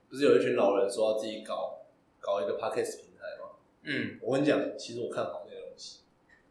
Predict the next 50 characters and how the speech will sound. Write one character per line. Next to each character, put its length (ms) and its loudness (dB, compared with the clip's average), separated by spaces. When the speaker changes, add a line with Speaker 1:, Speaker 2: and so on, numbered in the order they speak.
Speaker 1:
<clears throat> 500 12
其 100 -2
实 60 4
我 120 8
看 140 8
好 160 4
这 60 0
个 140 -2
东 100 -10
西。 240 -14
虽 160 8
然 140 10
古 100 6
玩 140 6
一 40 2
直 60 0
在 100 2
骂 220 -2
他， 260 -8
但 120 0
是 340 0
我 60 -2
其 200 -2
实 80 -2
蛮 180 0
看 200 4
好 160 -2
这 80 -4
个 60 -4
东 100 -4
西。 160 -16
他 120 8
只 100 8
要 100 12
渠 220 4
道 180 8
选 220 6
择 100 0
正 240 -2
确， 220 -4
他 160 0
有 140 4
可 120 0
能 160 -2
变 160 0
默 140 0
默 280 0
O 60 -4
P 220 -8
了， 100 -8